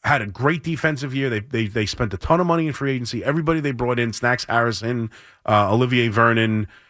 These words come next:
uh, s-, um, Janoris Jenkins, like, everyone they brought in played, had, like, an all-pro season. They had this unbelievable defense under, uh, Ben McAdoo's first year. And the offense was literally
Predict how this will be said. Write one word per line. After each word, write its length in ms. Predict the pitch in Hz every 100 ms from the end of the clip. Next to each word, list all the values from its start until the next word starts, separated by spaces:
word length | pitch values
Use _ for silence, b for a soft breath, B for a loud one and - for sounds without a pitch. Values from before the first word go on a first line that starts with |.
| b b
uh, 280 | 107 101 95
s-, 200 | 90 -
um, 460 | 113 104 87 85 95
Janoris 460 | 131 127 123 104
Jenkins, 560 | 127 117 110 113 110 104
like, 100 | 104
everyone 300 | 170 208 202
they 80 | 175
brought 260 | 151 147
in 160 | 139 127
played, 300 | - 120 110
had, 180 | 117 107
like, 120 | 95
an 60 |
all-pro 460 | 95 151 175 - 143
season. 320 | 123 120 110
They 80 | 104
had 100 | 95
this 140 | 85 -
unbelievable 480 | 170 180 165 147 131
defense 460 | 123 113 113 110 - B B
under, 360 | - 123 113 107
uh, 260 | 104 101 95
Ben 460 | 98 - 113 135
McAdoo's 400 | 123 120 117 117
first 320 | - 113 -
year. 240 | 104 98 95 B B B
And 120 | 135
the 60 | 147
offense 480 | 165 165 160 143 120
was 160 | 98
literally 600 | 104 175 175 135 120 107